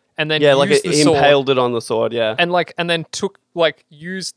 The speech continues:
Speaker 1: the enemy then as a weapon, like, with the momentum, like, flicked the sword out of him and pushed the enemy into someone else. Like, it was
Speaker 2: Well, it's like, yeah, he threw the enemy at them while it was
Speaker 1: Yeah, while he had a
Speaker 2: Yeah.
Speaker 1: sword through him. It was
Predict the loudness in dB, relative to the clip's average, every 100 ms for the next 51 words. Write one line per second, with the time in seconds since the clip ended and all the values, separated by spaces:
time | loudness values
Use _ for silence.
0 | _ -12 -8 -6 -6 -6 -6 -6 -6 -8
1 | -10 -8 -6 -6 -8 -14 -12 -14 _ _
2 | -10 -8 -4 -2 -2 -6 -8 -10 -12 -12
3 | -14 -10 -10 -8 -10 -6 -4 -2 -2 -2
4 | -6 -12 -12 -14 -16 _ _ _ _ _
5 | -6 -6 -6 -6 -6 -6 -8 -10 -10 -10
6 | -8 -8 -6 -6 -6 -8 -8 -8 -8 -6
7 | -2 0 0 2 2 2 -4 0 0 4
8 | 2 2 2 0 -2 -6 -6 -2 0 0
9 | -2 -4 -2 2 2 2 -6 _ -2 0
10 | 0 -2 -2 -2 -2 -4 -8 -8 -8 -8
11 | -6